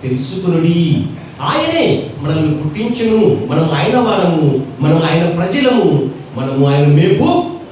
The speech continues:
గొర్రెలము" అని రాయబడింది. ఆయన మేపు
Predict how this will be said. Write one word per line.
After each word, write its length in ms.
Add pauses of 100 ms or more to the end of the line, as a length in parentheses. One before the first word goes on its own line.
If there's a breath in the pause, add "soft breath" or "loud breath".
(280)
గొర్రెలము" 640
అని 100
రాయబడింది. 300 (680)
ఆయన 260
మేపు 600